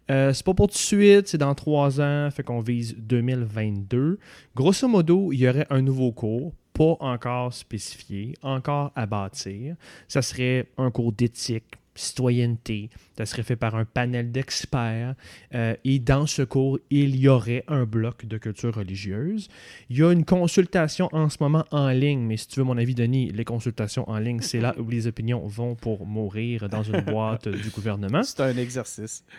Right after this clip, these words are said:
Speaker 1: Tu sais, et, et, ben, justement, le gouvernement a été critiqué de pas avoir fait, tu sais, une ronde de consultation plus directe des acteurs,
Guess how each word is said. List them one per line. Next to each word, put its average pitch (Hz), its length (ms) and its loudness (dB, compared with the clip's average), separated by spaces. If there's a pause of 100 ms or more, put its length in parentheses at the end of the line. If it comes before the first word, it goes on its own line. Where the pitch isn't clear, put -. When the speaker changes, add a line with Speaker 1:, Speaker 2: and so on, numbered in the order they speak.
(280)
Speaker 1:
Tu - 40 -8
sais, 175 280 4
et, 170 600 6
et, 127 40 -2 (240)
ben, 147 220 6
justement, 151 420 6
le 151 100 6
gouvernement 120 340 2
a 143 40 2
été 127 140 0
critiqué 135 480 -2
de 117 100 4
pas 127 240 0
avoir 120 240 -4
fait, 131 220 -4
tu - 100 -12
sais, 123 200 -4
une 110 300 -2
ronde 110 540 -2
de 107 160 -4
consultation 117 800 -4
plus 120 220 -4
directe 117 480 -4
des 113 180 -2
acteurs, 104 560 -8